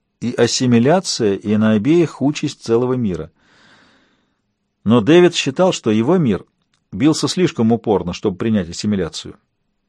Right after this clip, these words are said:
Человечество не для того столько претерпело, чтобы стать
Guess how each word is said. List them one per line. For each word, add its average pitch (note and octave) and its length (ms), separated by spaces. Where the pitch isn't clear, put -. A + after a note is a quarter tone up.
Человечество B2 720
не B2 160
для B2 140
того D3+ 280
столько A#2+ 360
претерпело, B2 800
чтобы A2 280
стать - 280